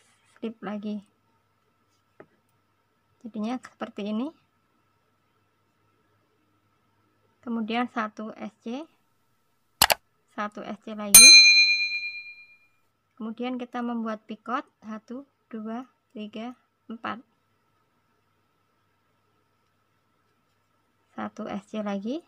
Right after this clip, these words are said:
Pada lubang berikutnya, satu S C lagi.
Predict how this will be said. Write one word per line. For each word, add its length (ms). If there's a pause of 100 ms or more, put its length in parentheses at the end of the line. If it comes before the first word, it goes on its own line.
(1600)
Pada 240
lubang 320
berikutnya, 640 (1400)
satu 320 (320)
S 160
C 160
lagi. 400